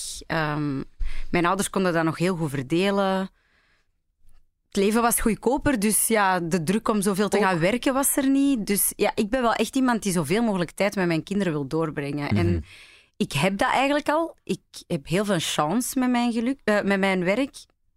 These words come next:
Speaker 1: Ik heb momenten dat ik heel druk bezig ben, momenten dat ik echt gewoon heel vaak thuis ben.
Speaker 2: Mhm.
Speaker 1: En dat zijn momenten dat we op vakantie gaan. Ze is nog niet schoolplichtig, dus ik heb zoiets van: "Kom, we vertrekken."
Speaker 3: Ja, tuurlijk.
Speaker 1: Ja, daar wil ik echt van blijven profiteren. En dat is ook hoe dat ze heel veel leert, hè. Ze heeft daardoor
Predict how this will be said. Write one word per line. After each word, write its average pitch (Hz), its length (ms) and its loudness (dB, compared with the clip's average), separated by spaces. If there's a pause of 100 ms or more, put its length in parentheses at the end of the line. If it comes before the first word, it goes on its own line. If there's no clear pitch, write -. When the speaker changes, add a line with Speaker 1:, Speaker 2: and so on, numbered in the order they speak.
(760)
Speaker 1:
Ik - 160 -4
heb - 160 -4
momenten 180 540 0
dat 220 100 2
ik 208 80 -6
heel 180 300 0
druk 226 240 -2
bezig 220 300 0
ben, 220 240 -2 (400)
momenten 175 320 -2
dat 151 100 0
ik 143 100 -8
echt - 360 -12 (240)
gewoon 143 260 -6
heel 143 280 -4
vaak 139 260 -4
thuis 175 300 -2
ben. 214 280 -2 (180)
Speaker 2:
Mhm. 180 180 -4
Speaker 1:
En 175 100 -6 (100)
dat 170 120 2
zijn 190 120 2
momenten 170 340 2
dat 180 120 2
we 160 60 2
op 156 120 -8
vakantie 160 440 -2
gaan. 139 260 -2
Ze 143 60 -4
is 147 100 -2
nog - 160 -2
niet 180 100 -2
schoolplichtig, - 500 -6
dus 185 100 -2
ik - 80 -8
heb 170 100 -6
zoiets - 220 -8
van: 135 140 -8
"Kom, 185 180 -2
we 143 80 -2
vertrekken." 147 520 -6
Speaker 3:
Ja, 139 60 -6 (100)
tuurlijk. 101 520 0
Speaker 1:
Ja, 175 260 0 (220)
daar 185 200 0
wil 180 100 0
ik 170 200 -4
echt - 160 -2
van 190 140 2
blijven 180 260 2
profiteren. 190 540 0
En 175 160 2
dat 180 160 2
is 202 160 2
ook 220 100 -2
hoe 220 100 2
dat 185 140 0
ze - 120 0
heel 175 260 2
veel 190 120 2
leert, 170 400 0
hè. 226 120 -2
Ze 220 60 -2
heeft 190 200 -6
daardoor 190 460 -2